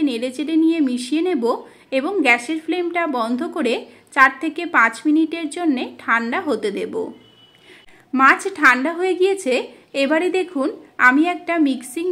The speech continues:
বোলের মধ্যে নিয়ে নিয়েছি। এবারে কোনো রকম জল ছাড়াই মিহি করে একটা পেস্ট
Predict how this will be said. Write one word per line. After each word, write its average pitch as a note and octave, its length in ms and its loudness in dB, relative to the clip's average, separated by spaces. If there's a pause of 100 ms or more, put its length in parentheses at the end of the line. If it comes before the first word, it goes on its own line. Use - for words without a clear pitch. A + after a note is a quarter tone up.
বোলের A#3+ 300 0
মধ্যে D#4 360 0
নিয়ে B3+ 240 2
নিয়েছি। G3 440 -6 (500)
এবারে F#4 280 2 (120)
কোনো D#4+ 260 2
রকম F#4 320 -2 (120)
জল A3+ 360 0
ছাড়াই C#4+ 420 0 (440)
মিহি C#4 300 4
করে F#4 240 -4 (100)
একটা F#4 260 -2 (220)
পেস্ট D#4 340 -6